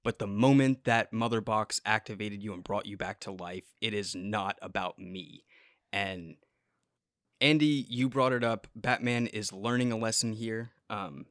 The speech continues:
Batman doesn't learn lessons, or at least he doesn't learn lessons well. That is a fact. That is a hard fact about that character.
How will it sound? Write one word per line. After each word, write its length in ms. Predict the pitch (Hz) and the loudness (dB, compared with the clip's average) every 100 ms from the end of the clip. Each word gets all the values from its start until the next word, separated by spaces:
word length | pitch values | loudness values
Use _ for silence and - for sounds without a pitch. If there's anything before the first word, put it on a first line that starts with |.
| _ _ _ _ - | _ _ _ _ 0
Batman 340 | 143 175 208 | 0 2 0
doesn't 360 | 175 156 135 110 | 0 0 0 -2
learn 300 | 113 113 98 | -2 -2 -4
lessons, 600 | 92 - - - - - | -6 -8 -8 -10 -10 -8
or 120 | 135 | -6
at 80 | 139 | -2
least 180 | 151 151 | -2 -2
he 60 | 160 | 0
doesn't 240 | 156 147 | 0 2
learn 160 | 127 127 | 2 2
lessons 320 | 113 120 104 | 0 -2 -6
well. 400 | 101 104 87 - - _ _ | -8 -8 -8 -14 -20 _ _
That 240 | - 143 | 2 4
is 140 | 170 151 | 4 0
a 80 | |
fact. 580 | 135 - 92 - - - - - | -4 -6 -8 -10 -16 -18 -14 -4
That 180 | 107 | 0
is 300 | 123 120 - - | 2 2 0 -4
a 380 | 117 110 107 101 - _ - | -4 -4 -4 -10 -14 _ -18
hard 480 | - - 156 151 135 | -10 -2 2 2 0
fact 380 | - 120 120 | 0 0 0
about 280 | 107 104 101 | -4 -4 -4
that 200 | 110 104 | -4 -6
character. 560 | - 107 107 - 139 | -6 -6 -6 -4 -4